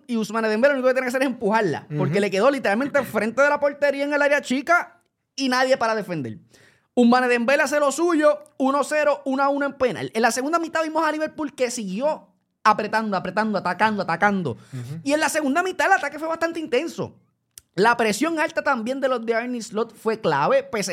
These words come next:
Speaker 1: G obviamente está defendiendo con su vida y haciendo lo que puede en la contra.
Speaker 2: Claro.
Speaker 1: Eh, Liverpool, como mencioné, en la segunda mitad continúan con el ataque, pero parece que en la segunda mitad ese ataque, ataque, ataque, ataque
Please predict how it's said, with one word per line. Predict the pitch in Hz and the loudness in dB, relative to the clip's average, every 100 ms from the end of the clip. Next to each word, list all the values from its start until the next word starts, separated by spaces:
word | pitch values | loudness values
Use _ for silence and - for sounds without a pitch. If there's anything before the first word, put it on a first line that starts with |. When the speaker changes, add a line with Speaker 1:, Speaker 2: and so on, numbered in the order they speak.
| 160 | 0
Speaker 1:
G | |
obviamente | 220 254 208 226 | 0 0 -2 -4
está | 269 - | -2 0
defendiendo | 208 220 226 226 247 | -2 -2 -6 -4 -2
con | 247 226 | -2 -2
su | 240 | -4
vida | 208 170 247 262 - | -4 -2 -2 -4 -8
y | 214 | 0
haciendo | 202 - 190 | 0 0 -2
lo | 226 | -2
que | 233 220 | -2 -2
puede | 220 | -2
en | 240 247 | 0 0
la | 240 | 0
contra. | 151 151 147 277 277 _ | -2 -4 -2 -2 -4 _
Speaker 2:
Claro. | 107 101 95 _ | -18 -18 -18 _
Speaker 1:
Eh, | 240 226 220 208 202 190 180 170 156 147 - _ _ 226 | 2 4 4 4 2 2 0 0 -2 -6 -10 _ _ 0
Liverpool, | 220 240 240 269 | 4 4 2 0
como | 254 | 0
mencioné, | 247 240 254 | 0 -4 -2
en | 269 | 0
la | |
segunda | 247 202 208 220 | 0 -4 -2 -2
mitad | 226 247 247 | 0 0 0
continúan | 240 226 214 196 220 233 | -2 -4 -2 0 0 -2
con | 233 233 | -2 -4
el | 226 | 0
ataque, | 226 214 170 170 262 220 - _ _ _ | 0 0 -2 -2 -4 -6 -14 _ _ _
pero | - 214 202 | 0 2 2
parece | 196 190 277 | 2 0 -2
que | |
en | 269 | -4
la | 262 | -4
segunda | 208 214 | -4 -4
mitad | 240 240 285 | -6 0 0
ese | - 175 240 | 0 -2 -2
ataque, | 226 233 - | 0 -2 -2
ataque, | 214 - - 226 | -4 -4 -4 -4
ataque, | 226 226 | -4 -4
ataque | 233 226 226 285 269 - | -2 -2 -2 -4 -4 -8